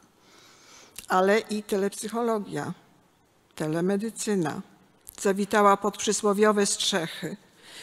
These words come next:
I według definicji Amerykańskiego Towarzystwa Psychologicznego, e, którego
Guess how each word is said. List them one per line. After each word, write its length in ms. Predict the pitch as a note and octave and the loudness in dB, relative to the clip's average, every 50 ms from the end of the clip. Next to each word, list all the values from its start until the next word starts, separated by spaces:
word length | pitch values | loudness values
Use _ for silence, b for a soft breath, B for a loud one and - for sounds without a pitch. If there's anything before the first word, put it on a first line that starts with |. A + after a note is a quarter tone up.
| B B B B | B B B B
I 60 | G#3+ | 4
według 320 | G3 C4 C4 D4+ D#4 C#4+ C#4 | 4 4 4 4 2 2 4
definicji 540 | C4 C#4 - - B3 C4+ C#4+ C4+ - B3+ A#3 | 4 2 2 4 6 6 6 4 4 4 4
Amerykańskiego 720 | G#3+ G#3+ A3 G#3+ G#3+ G#3+ A3 G#3+ G#3 - - D4 - B3+ | 6 6 6 4 4 4 2 2 2 2 -2 0 0 0
Towarzystwa 520 | A#3 A#3 G#3 G#3+ G#3+ A#3 A#3+ - - A3 G3 | 0 0 0 0 -2 -2 -4 -4 -4 -4 -2
Psychologicznego, 1120 | - - F#3 G3+ G3 G3 G3 F#3+ F#3 F#3 - - - A3 G3+ F3+ E3+ E3+ E3 F3 G#3 A#3 - B B B B B B B B B _ - | -2 -4 -4 -2 -2 -2 -2 -2 -4 -4 -6 -4 -2 -2 -4 -4 -4 -4 -4 -4 -6 -8 -10 B B B B B B B B B _ -14
e, 200 | F3+ F#3 F#3 F3+ | -10 -10 -10 -10
którego 800 | - - _ - G#3+ G#3+ A3 G#3 G#3 F#3+ G3 G3 F#3+ F3+ - | -12 -14 _ -12 -8 -6 -6 -6 -6 -4 -4 -4 -2 -4 -4